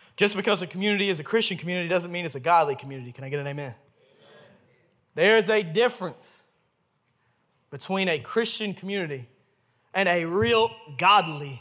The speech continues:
<laughs> community. A godly community will always be a Christian community.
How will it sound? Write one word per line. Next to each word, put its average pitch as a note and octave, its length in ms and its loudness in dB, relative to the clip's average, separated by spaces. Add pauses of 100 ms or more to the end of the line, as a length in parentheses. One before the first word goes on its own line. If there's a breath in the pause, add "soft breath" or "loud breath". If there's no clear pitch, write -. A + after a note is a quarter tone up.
<laughs> - 340 -16
community. B2+ 500 -14 (920 loud breath)
A D#3 80 4
godly A#3+ 320 8
community G3 360 0
will E3 160 2
always F3 220 2
be C#3+ 140 -8
a - 20 -4
Christian C#3+ 340 -8
community. A#2+ 380 -16